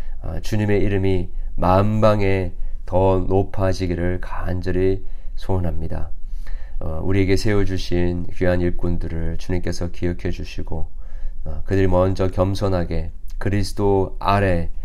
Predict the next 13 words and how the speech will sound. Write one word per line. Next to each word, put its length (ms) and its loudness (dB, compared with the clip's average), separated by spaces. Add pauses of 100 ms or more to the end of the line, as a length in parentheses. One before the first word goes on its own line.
(260)
복종하게 640 2
하시고 500 0 (680)
그리스도의 460 0
영광을 600 4
위하여 460 0
우리의 320 0
것들을 480 0
온전히, 880 0 (360)
아, 460 0
헌신하며 920 0 (320)
또 240 0
기쁨과 800 2
자유함으로, 800 2